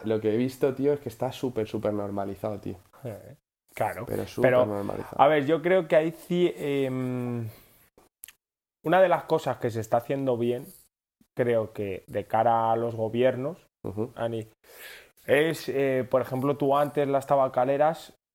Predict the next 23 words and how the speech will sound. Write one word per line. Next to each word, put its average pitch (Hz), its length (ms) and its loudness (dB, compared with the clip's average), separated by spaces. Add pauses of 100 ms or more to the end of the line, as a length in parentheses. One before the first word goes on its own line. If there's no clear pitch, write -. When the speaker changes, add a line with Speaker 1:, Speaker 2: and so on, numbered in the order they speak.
(200)
Speaker 2:
eh, 110 500 -2
eran 131 380 0
publicidad 127 720 0
en 143 100 0
muchos 113 420 -6
sitios. 143 540 -6 (140)
Y 104 180 -10
tú 120 220 -2
Speaker 1:
Sí. 120 60 0
Speaker 2:
entrabas 117 580 2
en 117 220 0
hospitales 127 640 -2
y 160 60 -6
se 147 120 -2
fumaba 110 460 -2
en 110 80 -6
el 110 120 -4
avión, 117 540 2
bro, 139 160 4
en 131 120 0
un 139 100 0
avión. 151 580 2
Speaker 1:
Ya 107 80 2